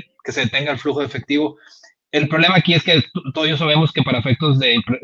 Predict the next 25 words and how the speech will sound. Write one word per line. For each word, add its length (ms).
personas 260
morales, 420
pues, 120
obviamente 240
se 80
paga 200
el 80
I 60
C 160
R 360
una 160
vez 80
que 80
emita 220
la 100
factura. 400
Pero 160
en 80
el 100
caso 220
del 100
flujo 200
efectivo 300
por 140
ivas, 400